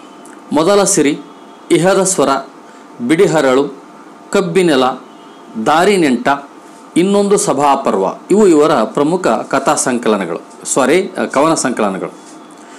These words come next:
ಈ ಕವಿಯತ್ರಿಯವರಿಗೆ ಕನ್ನಡ ಸಾಹಿತ್ಯ ಅಕಾಡೆಮಿ, ರಾಜ್ಯ ಸಾಹಿತ್ಯ ಅಕಾಡೆಮಿ ಪ್ರಶಸ್ತಿ, ಬಿ ಎಂ ಶ್ರೀ ಕಾವ್ಯ ಪ್ರಶಸ್ತಿ,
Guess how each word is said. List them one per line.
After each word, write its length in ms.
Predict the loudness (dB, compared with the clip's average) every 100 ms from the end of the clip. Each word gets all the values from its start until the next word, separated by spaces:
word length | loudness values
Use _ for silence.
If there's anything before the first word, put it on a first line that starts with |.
| -20 -20 -20 -20 -20 -20 -20 -2
ಈ 220 | 0 2
ಕವಿಯತ್ರಿಯವರಿಗೆ 960 | 2 4 2 2 2 4 2 2 0 -2 -6
ಕನ್ನಡ 280 | -2 0
ಸಾಹಿತ್ಯ 560 | 0 0 0 0 0 -2 -4
ಅಕಾಡೆಮಿ, 440 | -6 -2 0 2 2
ರಾಜ್ಯ 460 | 2 0 0 0
ಸಾಹಿತ್ಯ 560 | 0 0 0 -2 -2 -2 -2
ಅಕಾಡೆಮಿ 460 | -4 -2 0 -2
ಪ್ರಶಸ್ತಿ, 500 | -4 -4 -6 -4 -4 -6 -16 -20 -20 -20 -20 -20 -12 -2
ಬಿ 80 | 0
ಎಂ 240 | 2 0
ಶ್ರೀ 340 | 0 0 0 -4 -2
ಕಾವ್ಯ 260 | 0 0
ಪ್ರಶಸ್ತಿ, 580 | -2 -6 -6 -6 -6